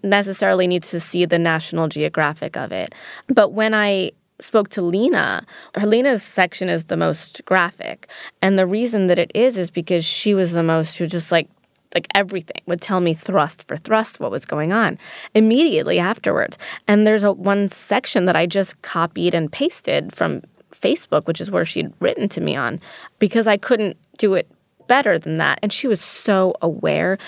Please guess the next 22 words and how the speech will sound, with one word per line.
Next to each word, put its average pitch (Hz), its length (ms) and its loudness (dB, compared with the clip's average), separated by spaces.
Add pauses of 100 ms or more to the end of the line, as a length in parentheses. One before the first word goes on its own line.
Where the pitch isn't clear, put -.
(160)
not 220 160 2
only 247 260 2
of 165 120 0
the 175 80 2
bodily 170 440 0
stuff 175 300 -2
and 170 140 0
remembering 170 720 0
every 160 380 -4
second, 160 560 -4
the 208 120 0
way 226 160 6
that 208 140 -2
you 180 120 -2
do 170 320 0
when 170 200 -2
you're 160 300 0 (180)
in 175 180 0
passionate 165 580 -6
thrall 190 360 2
to - 100 -8
somebody. 160 460 -4